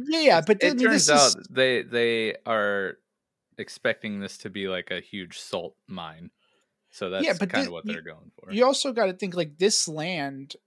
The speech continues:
Speaker 1: was, like, the, I, I don't, so I actually, this semester, um, I've spent my whole time, uh, one of my classes was literally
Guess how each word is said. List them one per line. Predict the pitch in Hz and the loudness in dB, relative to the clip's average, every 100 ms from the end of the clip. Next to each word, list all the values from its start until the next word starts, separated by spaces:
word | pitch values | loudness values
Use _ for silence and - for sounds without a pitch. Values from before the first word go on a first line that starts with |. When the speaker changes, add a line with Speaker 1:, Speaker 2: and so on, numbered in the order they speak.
| _ _ _ | _ _ _
Speaker 1:
was, | 156 156 147 143 143 143 - - - - _ | -4 0 2 0 -2 -4 -4 -2 -4 -6 _
like, | 180 170 - | -2 -2 -4
the, | - | -4
I, | 202 214 196 | 0 2 0
I | |
don't, | 196 185 _ _ | -2 -6 _ _
so | - 175 | -2 0
I | 185 202 | 2 2
actually, | 196 - 175 151 147 | 0 -4 -4 -4 -6
this | 143 165 | -6 -6
semester, | - 165 147 156 - 156 139 131 131 _ _ _ | -4 -6 -6 -6 -6 -6 -8 -10 -14 _ _ _
um, | 143 139 | -10 -6
I've | 135 131 | -4 -4
spent | - - 170 | -4 -2 -4
my | 151 135 | -4 -8
whole | 127 143 143 | -10 -12 -12
time, | - 147 135 131 127 127 _ _ _ _ _ | -12 -10 -8 -10 -12 -18 _ _ _ _ _
uh, | 143 139 | -4 -2
one | 160 | -2
of | 170 | -4
my | 147 | -6
classes | 131 160 143 143 - 135 143 | -6 -4 -2 -2 -6 -8 -10
was | 127 135 | -10 -8
literally | 156 160 160 151 147 131 | -4 -4 -4 -4 -4 -6